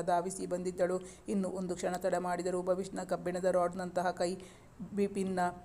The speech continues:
ಕೆನ್ನೆಯನ್ನು ಅಪ್ಪಳಿಸಿ ಬಿಪಿನ್ನ ದಂತಗಳನ್ನು ಉರುಳಿಸುವುದು ಖಂಡಿತ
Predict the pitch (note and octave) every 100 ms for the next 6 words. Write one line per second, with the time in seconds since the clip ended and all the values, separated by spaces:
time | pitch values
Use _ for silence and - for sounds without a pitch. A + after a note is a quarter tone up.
0 | - - G3 G3 F#3+ F3+ F3+ F#3 F#3 F#3
1 | F#3 F3+ F#3 F#3+ F#3+ F3+ F3+ F3 F#3 F#3
2 | F3+ F#3 F#3 - - - A3 G#3+ A#3 A3
3 | G3 F#3 F3+ F#3 G3 F#3 F3+